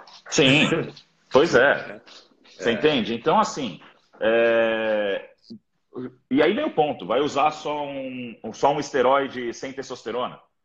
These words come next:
Speaker 2: É.
Speaker 1: Já vem aquela questão, vale a pena fazer ciclo sem testosterona, ainda mais se for ciclo T P C?
Speaker 2: É, complicado isso, né? Porque eu já fiz,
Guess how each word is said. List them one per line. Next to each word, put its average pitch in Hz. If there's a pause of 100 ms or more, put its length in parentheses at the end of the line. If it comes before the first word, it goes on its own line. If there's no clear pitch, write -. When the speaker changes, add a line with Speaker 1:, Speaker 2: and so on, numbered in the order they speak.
(440)
Speaker 2:
É. 76 (480)
Speaker 1:
Já 117
vem 139
aquela 180
questão, 147
vale 131
a 123
pena 135
fazer 113
ciclo 127
sem 131
testosterona, 113
ainda 104
mais 123
se -
for 120
ciclo 120
T 110
P -
C? 123 (1600)
Speaker 2:
É, 120 (1000)
complicado 165
isso, 110
né? 120
Porque 120
eu 131
já 180
fiz, 165